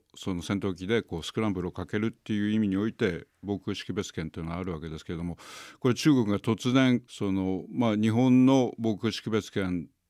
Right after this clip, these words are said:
とこう絡んでくるって言いますか、そ-、そういったところにこう伸びてきたり、いろいろ特別こういうことをやってきてるわけですね。もうこれは海外に向けて、もう侵略行為をやっていくっていうことを、もう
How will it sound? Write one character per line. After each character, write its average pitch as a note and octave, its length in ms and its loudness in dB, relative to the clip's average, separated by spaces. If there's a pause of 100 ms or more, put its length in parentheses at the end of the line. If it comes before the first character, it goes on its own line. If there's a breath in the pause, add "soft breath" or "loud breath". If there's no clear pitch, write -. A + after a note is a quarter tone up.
と A2 140 0
こ G2 160 -2
う F2 120 -2
絡 A2 200 0
ん A#2+ 60 4
で G2 100 -2
く - 140 -8
る E2 80 -6
っ - 20 -10
て - 140 -20
言 E2+ 80 -6
い - 20 -4
ま E2 60 -6
す - 80 -16
か、 F2+ 120 -8
そ-、 - 120 -18 (120)
そ - 180 -2
う B2 40 2
い A2+ 40 0
っ - 20 -16
た B2 140 0
と B2 100 -8
こ A#2 120 0
ろ A2 60 2
に F2 100 -2
こ F2 220 -4
う E2+ 40 -4
伸 G#2 140 0
び G2 60 -10
て F2 100 -10
き - 100 -12
た F2+ 100 -6
り、 E2 280 -8 (120)
い G#2+ 80 -10
ろ A2 100 -2
い - 40 -2
ろ G#2+ 40 -6
特 B2 200 -4
別 B2+ 160 -4
こ C#3 120 2
う - 20 4
い C3+ 40 4
う - 20 -2
こ B2+ 100 -2
と G#2 80 0
を - 20 -2
や E2+ 40 -4
っ - 20 -14
て - 140 -6
き - 80 -10
て - 80 -6
る E2+ 60 -6
わ D#2 60 -10
け E2 60 -8
で E2 60 -10
す - 120 -10
ね。 F#2+ 180 -4
も C#3+ 140 -2
う - 60 -4
こ - 160 -6
れ D3 80 0
は C#3+ 360 0 (180 soft breath)
海 D3 240 0
外 A#2 180 2
に F#2 80 0
向 F#2 120 -2
け G2+ 120 -4
て、 G#2 320 0 (240 soft breath)
も A2+ 120 0
う G2+ 40 0
侵 C3+ 180 4
略 D3+ 160 2
行 D#3 180 2
為 A2+ 80 2
を F#2 80 2
や F#2+ 120 0
っ - 20 -4
て - 160 0
い A#2 60 2
く - 100 -14
っ - 20 -20
て - 180 -4
い A2+ 80 2
う A#2 100 2
こ A2 160 -2
と A2+ 160 -2
を、 F#2 440 0
も G2+ 240 0
う F#2+ 40 -2